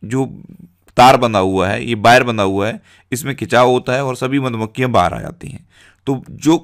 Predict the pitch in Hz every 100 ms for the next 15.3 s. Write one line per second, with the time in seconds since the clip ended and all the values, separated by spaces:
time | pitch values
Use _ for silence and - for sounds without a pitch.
0 | _ 139 151 165 139 120 131 127 143 -
1 | 131 101 90 80 76 - - 104 - _
2 | _ _ - 127 - 165 160 147 147 127
3 | 110 113 104 80 - - - - - _
4 | _ _ 120 - 127 143 123 110 139 101
5 | 92 - - - 98 - _ _ _ _
6 | 131 135 - 147 147 - _ _ - 107
7 | 107 143 143 131 - - 95 107 131 139
8 | 139 135 135 139 - _ _ - 110 110
9 | 139 139 143 147 - - 113 151 147 143
10 | - 135 120 139 - _ 117 113 131 131
11 | - 113 80 82 90 95 - - - -
12 | _ _ - 107 117 127 131 139 160 147
13 | 139 139 143 156 151 - 139 - 160 143
14 | 131 - 143 - 143 117 98 76 - -
15 | - -